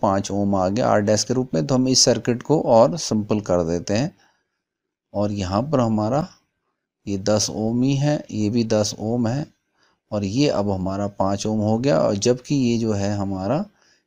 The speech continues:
ये प्रतिरोध को अभी हम फिर से यहाँ पे सॉल्व करेंगे, जो आर टू प्रतिरोध है दस ओम का। अब यहाँ था ये और यहाँ पर जो आपका आर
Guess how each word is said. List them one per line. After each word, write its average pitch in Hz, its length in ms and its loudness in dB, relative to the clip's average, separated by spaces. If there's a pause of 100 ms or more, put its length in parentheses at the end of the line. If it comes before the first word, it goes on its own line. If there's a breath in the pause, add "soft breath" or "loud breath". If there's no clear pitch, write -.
(140)
ये 139 80 0
प्रतिरोध 104 520 -2
को 107 140 -2
अभी 101 120 -2
हम 98 220 -2
फिर 101 200 -6
से 110 180 -4
यहाँ 104 140 -2
पे 110 140 -12
सॉल्व 104 280 -2
करेंगे, 123 280 -2
जो 127 140 4
आर 101 260 4
टू 110 160 -4
प्रतिरोध 107 480 -2
है 135 120 2
दस 101 260 0
ओम 95 200 -4
का। 147 200 -2 (640 soft breath)
अब 120 180 -2
यहाँ 101 340 -2
था 165 400 -4 (840)
ये 113 320 0 (140)
और 113 260 0
यहाँ 101 420 -2
पर 110 140 0
जो 107 220 -2
आपका 95 440 -2 (480)
आर 98 260 2